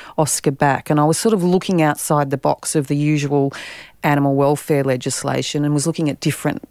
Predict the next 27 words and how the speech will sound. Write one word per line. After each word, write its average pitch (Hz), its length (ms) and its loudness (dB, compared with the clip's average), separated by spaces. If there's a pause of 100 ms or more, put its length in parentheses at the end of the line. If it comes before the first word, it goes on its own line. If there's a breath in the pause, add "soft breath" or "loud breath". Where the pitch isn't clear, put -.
pieces 151 480 0
of 135 160 0
legislation. 139 960 0 (640 loud breath)
And 156 560 4
I 165 80 0
just 180 220 -2
kept - 180 -2
saying 151 340 4
to - 80 -4
myself, 147 380 -2
"I 147 40 0
wish 160 500 0
there 170 120 4
was 156 200 0
a 151 40 4
law 143 600 0
that 156 180 0
I 143 160 0
could - 180 -6
use 139 380 -2
to - 80 -6
help 147 460 -2
get 143 200 0
Oscar - 400 -2
back. 131 380 -2
I 139 140 2
need, 151 480 2